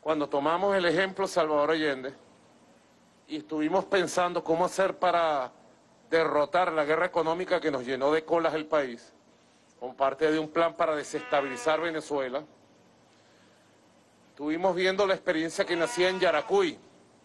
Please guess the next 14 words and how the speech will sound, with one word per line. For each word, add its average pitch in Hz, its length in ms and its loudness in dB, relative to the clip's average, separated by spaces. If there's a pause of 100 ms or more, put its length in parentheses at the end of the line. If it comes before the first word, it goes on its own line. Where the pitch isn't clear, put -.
(720)
en 156 160 -6
Cojedes, 151 680 0 (1600)
y 156 80 -8
yo 165 100 2
estuve 190 300 2
pensando 165 580 -2
que 160 180 -2
comités 170 800 -2
de 165 80 0
abastecimiento, 151 800 -2
muy 190 200 2
bien, 196 360 -2 (1080)
muy 165 180 2
bien, 170 300 0